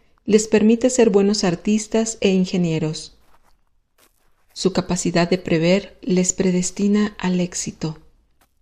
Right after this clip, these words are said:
En el aspecto negativo, los nativos de flor tienden a descuidar el lado material de la vida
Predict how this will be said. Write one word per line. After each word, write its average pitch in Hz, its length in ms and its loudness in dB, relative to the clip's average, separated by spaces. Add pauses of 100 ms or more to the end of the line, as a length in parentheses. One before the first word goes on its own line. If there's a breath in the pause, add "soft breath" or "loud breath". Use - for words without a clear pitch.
(800)
En 202 140 2
el 196 100 4
aspecto 233 460 2
negativo, 226 800 0 (340 soft breath)
los 220 220 4
nativos 247 420 4
de 233 80 6
flor 226 560 0 (140)
tienden 240 360 4
a 233 80 2
descuidar 202 580 0
el 208 140 2
lado 185 240 0
material 175 480 0
de 175 100 -2
la 165 140 -4
vida 190 360 -2